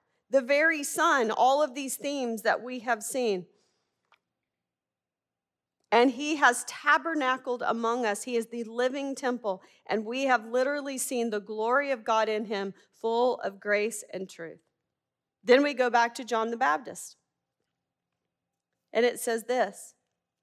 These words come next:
in verse nineteen, "And this is the testimony of John."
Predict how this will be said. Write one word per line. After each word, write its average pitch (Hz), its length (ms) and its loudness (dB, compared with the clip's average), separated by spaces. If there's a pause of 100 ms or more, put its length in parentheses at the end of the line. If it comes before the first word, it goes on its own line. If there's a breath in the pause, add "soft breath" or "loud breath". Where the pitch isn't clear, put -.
(1700)
in 214 120 0
verse 233 280 2
nineteen, 233 580 -2
"And 233 140 -2
this 262 180 2
is - 120 -8
the 330 120 -8
testimony 233 640 -2
of 226 140 -6
John." 196 500 -2